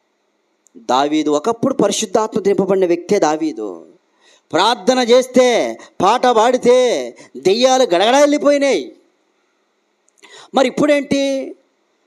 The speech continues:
"పరిశుద్ధాత్మ నా నుండి తీసేయగాకయ్యా" అని ప్రార్థన చేస్తున్నాడు. బెత్షెబాతో పాపం చేసినప్పుడు పైన మనం చూడొచ్చు, ఒకటో వచనం పైన ఫుట్‌నోట్లో, పాపం చేసిన తర్వాత క్షమాపణ అడుగుతూ,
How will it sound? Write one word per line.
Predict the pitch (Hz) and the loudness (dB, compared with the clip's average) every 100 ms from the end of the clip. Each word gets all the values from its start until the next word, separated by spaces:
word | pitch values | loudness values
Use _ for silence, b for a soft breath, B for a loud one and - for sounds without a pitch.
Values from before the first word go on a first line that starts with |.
| - | -2
"పరిశుద్ధాత్మ | 196 262 269 233 269 269 269 | 0 0 -2 -4 -2 -2 -2
నా | 269 | -2
నుండి | 262 254 | -2 -4
తీసేయగాకయ్యా" | - 247 240 254 262 269 262 269 285 262 127 - _ _ _ _ _ _ - | -4 -4 2 2 2 0 0 2 2 0 -2 -12 _ _ _ _ _ _ -10
అని | 214 | -8
ప్రార్థన | 156 165 196 | -4 -4 -2
చేస్తున్నాడు. | 240 226 226 247 247 254 247 - _ _ _ _ _ _ _ _ _ _ _ _ _ _ | -2 -4 -4 -2 2 2 0 -6 _ _ _ _ _ _ _ _ _ _ _ _ _ _
బెత్షెబాతో | 135 135 139 131 123 | -6 -4 -2 0 -2
పాపం | - 151 190 196 | -4 -4 -2 -4
చేసినప్పుడు | 175 - 147 156 220 277 180 - b b b - | -4 -4 -6 0 2 2 0 -8 b b b -2
పైన | 165 | 0
మనం | 185 180 170 | 2 0 0
చూడొచ్చు, | 185 185 185 | 0 0 -2
ఒకటో | 165 190 | -4 -2
వచనం | 196 190 175 | -2 -4 -2
పైన | 165 185 | 0 0
ఫుట్‌నోట్లో, | 185 180 202 196 185 139 87 - b b b _ _ _ _ _ _ _ _ _ - | -2 -4 -2 -2 0 -2 -4 -14 b b b _ _ _ _ _ _ _ _ _ -2
పాపం | 151 208 214 202 | 0 0 -2 -2
చేసిన | 185 - | -2 -4
తర్వాత | 170 165 165 160 | -4 -2 -2 -4
క్షమాపణ | 156 147 180 185 170 | -4 -2 -2 -2 -4
అడుగుతూ, | 160 156 180 247 226 | -4 -4 0 0 -2